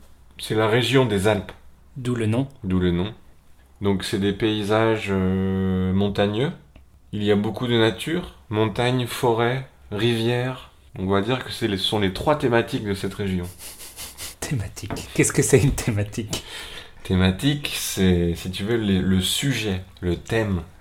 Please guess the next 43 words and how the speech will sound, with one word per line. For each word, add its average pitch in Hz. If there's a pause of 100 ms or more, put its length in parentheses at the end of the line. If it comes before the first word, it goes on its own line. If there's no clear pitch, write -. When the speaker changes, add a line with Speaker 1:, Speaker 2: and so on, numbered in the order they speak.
(140)
Speaker 1:
Et 98
dans 101
cette 101
région, 113
il 120
y 101
a 98
plusieurs 110
villes 107
que 104
j'aime 110 (220)
beaucoup. 101
Il 123
y 95
a 92
ma 92
ville 95
natale, 127
il 104
y 92
a 87
Annecy 110
par 139
exemple, 143 (340)
il 92
y 95
a 92
Lyon. 117 (380)
Voilà, 85
je 87
vous 95
conseille 107
d'aller 95
visiter 98
ces 107
villes. 90 (520)
Speaker 2:
Qu'est-ce 135
qu'il 135
y 123
a 120
à 113
faire 113
à -